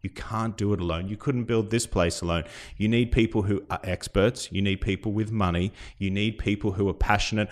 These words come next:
about the same sector. And you need people who can run the business when we're tied up doing whatever it is that we're doing. And the more you can communicate, the better you can communicate. And the more, more you believe in yourself, the more people will follow you.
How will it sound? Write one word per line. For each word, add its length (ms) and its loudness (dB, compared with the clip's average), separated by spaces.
about 260 0
the 60 -4
same 320 2
sector. 560 2
And 100 2
you 80 4
need 220 4
people 360 4
who 140 0
can 220 -2
run 200 2
the 80 0
business 440 -2
when 180 2
we're 160 4
tied 320 4
up 220 6
doing 260 2
whatever 460 0
it 140 -4
is 160 0
that 120 -2
we're 200 2
doing. 360 4
And 360 2
the 140 -2
more 260 8
you 160 4
can 160 -4
communicate, 720 2
the 80 0
better 300 6
you 140 2
can 180 -4
communicate. 640 0
And 80 -2
the 60 2
more, 440 6
more 260 6
you 140 4
believe 380 4
in 100 0
yourself, 480 2
the 80 0
more 260 4
people 380 0
will 120 -2
follow 320 0
you. 280 -4